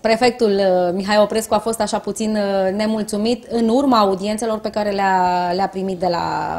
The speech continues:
uh, piteșteni și a nemulțumirilor aduse la cunoștința dumnealui. Uh, spunea că ce se, uh, se, m, sunt lucrări care dau un pic peste cap traficul în zonă și că nu este, nu este totuși prea bine să se întâmple așa.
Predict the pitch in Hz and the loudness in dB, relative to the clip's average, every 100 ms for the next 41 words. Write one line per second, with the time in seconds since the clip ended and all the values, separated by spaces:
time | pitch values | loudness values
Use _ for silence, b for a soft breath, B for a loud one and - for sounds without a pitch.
0 | 170 170 160 - 190 185 196 175 175 - | -6 -6 -8 -10 -12 -10 -6 -6 -6 -4
1 | 240 269 - 202 220 262 269 262 294 226 | -4 -4 -4 -4 -2 -2 -2 -2 -2 -2
2 | 185 180 175 190 185 175 185 175 185 175 | 0 -2 -2 -4 -4 -4 -4 -10 -8 -8
3 | 180 170 175 175 160 247 285 - B B | -8 -8 -6 -6 -4 -4 -4 -8 B B
4 | B B 190 196 202 233 254 254 247 226 | B B -6 -6 -6 -6 -6 -4 -2 -2
5 | 226 254 247 - 233 220 - - 269 254 | -2 -4 -4 -4 -4 -4 -8 -4 0 2
6 | 254 254 254 240 220 - 247 233 233 262 | 2 -2 -6 -6 -6 -4 -4 -2 -4 -4
7 | 262 247 247 240 233 - - 269 254 233 | -2 -2 0 -2 -6 -16 -6 0 0 -2
8 | 185 196 185 180 196 180 - 175 196 180 | -4 -8 -6 -6 -4 -4 -4 -6 -4 -4
9 | - 180 180 180 175 170 220 214 - 220 | -6 -8 -6 -4 -4 -4 -4 -4 -6 -4
10 | 220 226 220 214 208 202 196 196 208 233 | -4 -4 -4 -4 -2 -2 -2 -6 -4 -4
11 | 226 214 208 - 220 214 B 240 226 233 | -4 -6 -10 -14 -20 -20 B -2 0 0
12 | - - - _ 240 220 208 202 196 - | -2 -6 -12 _ 2 4 4 2 -4 -14
13 | - 185 170 220 208 208 196 196 196 190 | -20 -16 -6 -2 -2 -2 -4 -6 -8 -6
14 | 190 190 180 - | -4 -4 -4 -6